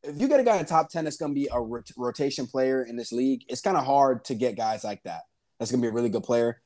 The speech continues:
That's a good pick. And at the time, like I told you, Trey, where you guys are drafting, who would you have rather had at that point, right? Like, that's, that's the thing that you're looking at, right? Like, that's gonna be the thing that, y-, you know, I'm looking at.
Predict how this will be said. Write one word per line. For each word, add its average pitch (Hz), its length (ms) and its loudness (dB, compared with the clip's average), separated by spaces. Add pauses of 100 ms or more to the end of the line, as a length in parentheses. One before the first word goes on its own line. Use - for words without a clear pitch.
(140)
That's 160 160 4
a 165 40 2
good 143 160 4
pick. 147 200 4
And 156 100 8
at 170 120 8
the 175 60 0
time, 190 440 0 (380)
like 139 180 4
I 139 60 2
told 151 220 4
you, 143 120 4
Trey, 107 340 -6 (340)
where 131 160 2
you 220 100 6
guys 190 200 6
are 147 60 -2
drafting, 123 560 -2 (140)
who 160 140 -2
would 175 140 4
you 170 100 2
have 160 120 0
rather 135 260 2
had 127 100 0
at 104 100 -4
that 117 240 -6
point, 85 180 -20
right? 123 160 -2
Like, 120 160 -8
that's, 143 340 -2 (480)
that's 151 420 0
the 143 140 -8
thing 139 200 2
that 123 100 -4
you're 120 140 -2
looking 117 300 -2
at, 85 160 -8
right? 107 180 0
Like, 104 160 -4
that's 131 260 4
gonna 139 180 2
be 127 140 6
the 113 100 4
thing 113 440 0
that, 101 300 0 (480)
y-, 117 140 -2
you 123 120 2
know, 107 180 4
I'm 120 200 8
looking 123 260 8
at. 110 200 2